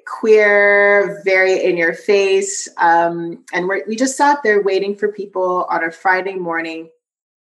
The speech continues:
to, to buy the chalot for later that evening. Those who understood that this was a Jewish queer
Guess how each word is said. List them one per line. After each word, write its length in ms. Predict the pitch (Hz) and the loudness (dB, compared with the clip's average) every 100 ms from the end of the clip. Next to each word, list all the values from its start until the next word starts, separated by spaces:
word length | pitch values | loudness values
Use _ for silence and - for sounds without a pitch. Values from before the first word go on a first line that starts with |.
| _ - | _ -12
to, 1000 | 196 170 165 165 165 165 165 160 - - | -4 -2 -2 -4 -4 -6 -6 -10 -14 -16
to 100 | - | -10
buy 200 | 180 202 | -2 0
the 100 | 214 | 0
chalot 380 | 247 262 269 233 | 0 0 2 0
for 360 | - 185 180 - | -4 -8 -8 -8
later 260 | 185 175 170 | -6 -4 -2
that 220 | 160 - | -4 -8
evening. 400 | 165 165 262 262 _ _ _ _ _ _ _ _ | -10 -10 -14 -16 _ _ _ _ _ _ _ _
Those 340 | 214 220 254 - | 0 2 2 0
who 420 | 302 294 262 - | -2 0 -2 -2
understood 880 | 202 208 208 208 - 185 180 202 208 | -2 2 2 0 -4 -2 0 0 0
that 160 | 196 180 | -6 -4
this 180 | 180 180 | -4 -4
was 160 | 185 | -6
a 60 | 180 | -4
Jewish 360 | 175 175 175 - | -6 -6 -6 -8
queer 640 | - 180 175 175 175 - | -6 -4 -2 -2 -4 -14